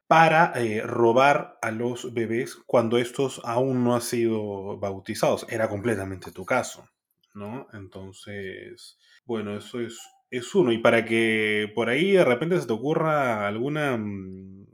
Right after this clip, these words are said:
anécdota más, yo voy a contar un par también rápidas. Creo que tú te sabes alguna de las que voy a mencionar, pero para que te mates de risa un poquito. Yo, eh, cuando, mm, tú y yo nos,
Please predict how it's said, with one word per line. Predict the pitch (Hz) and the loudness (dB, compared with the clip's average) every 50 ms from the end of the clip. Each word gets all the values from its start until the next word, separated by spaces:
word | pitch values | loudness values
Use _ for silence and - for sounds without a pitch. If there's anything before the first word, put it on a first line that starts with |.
| _ - - _ _ _ | _ -20 -20 _ _ _
anécdota | - 110 113 117 131 135 156 151 120 110 101 | -8 -4 -2 -2 0 0 0 -2 -2 -2 -2
más, | 104 110 120 131 143 143 - - | -2 -2 -2 -2 -4 -6 -8 -10
yo | 117 117 | -8 -6
voy | 131 143 | -6 -6
a | 143 | -4
contar | 117 107 104 - 127 | -6 -6 -6 -6 -6
un | 135 127 120 117 | -6 -6 -6 -6
par | - 156 143 107 95 - | -4 -4 -4 -4 -6 -10
también | - - 85 87 - 104 101 95 95 95 | -16 -20 -20 _ -20 -20 -20 -20 -20 -20
rápidas. | 95 _ - 120 127 113 98 - _ - - - - - - - _ _ _ _ _ _ _ _ _ _ _ _ _ _ _ | -20 _ -8 -4 -4 -4 -4 -6 _ -20 -20 -20 -20 -20 -20 -20 _ _ _ _ _ _ _ _ _ _ _ _ _ _ _
Creo | - 165 202 | 2 4 4
que | 196 | 6
tú | - 170 170 | 4 2 0
te | 165 120 | 0 0
sabes | - 143 143 131 117 | 2 2 2 2 0
alguna | 107 110 131 131 | -2 -2 0 -2
de | 117 | -2
las | 104 - | -4 -6
que | _ - | _ -10
voy | 101 104 117 | -6 -6 -4
a | 120 113 104 98 95 | -4 -6 -6 -8 -8
mencionar, | 101 104 101 - 131 151 220 247 269 - - _ _ _ | -10 -12 -10 -6 0 2 2 2 2 -2 -10 _ _ _
pero | - 190 185 175 180 185 190 - | -4 0 2 4 4 2 0 -2
para | - 107 | -8 -10
que | 104 | -8
te | 104 107 | -6 -6
mates | 110 113 110 123 107 | -8 -6 -8 -8 -8
de | 101 104 101 95 | -6 -8 -8 -6
risa | 101 107 101 - - - 107 110 - _ _ _ _ _ _ _ | -8 -10 -10 -10 -12 -10 -12 -12 -12 _ _ _ _ _ _ _
un | - 135 120 117 | -10 -10 -8 -8
poquito. | 107 101 98 95 _ - 98 - _ _ - - - - - - - - - - _ _ | -8 -10 -12 -14 _ -14 -14 -14 _ _ -20 -20 -18 -18 -16 -18 -18 -20 -20 -20 _ _
Yo, | - 120 117 131 160 180 190 196 202 202 214 - - - | -14 -8 -2 4 6 6 8 8 8 6 6 4 0 -4
eh, | 131 120 117 110 104 104 101 101 101 104 104 - - _ _ _ - | -4 -4 -4 -4 -6 -6 -6 -6 -8 -8 -10 -12 -14 _ _ _ 0
cuando, | - 123 113 113 110 104 104 107 104 101 101 | 2 2 2 2 0 -2 -2 -2 -2 -2 -2
mm, | 98 98 95 95 95 92 92 92 92 92 92 92 92 _ _ _ _ _ _ _ _ _ _ _ _ - - | -4 -8 -10 -12 -12 -12 -14 -14 -14 -16 -18 -18 -20 _ _ _ _ _ _ _ _ _ _ _ _ -12 -2
tú | - 180 165 156 | 4 4 4 6
y | 147 135 131 135 143 | 4 2 0 0 0
yo | 151 151 151 151 - - - - | 2 2 2 0 -2 -6 -8 -6
nos, | 139 127 117 117 113 110 - - - | -2 0 0 0 0 -4 -8 -14 -16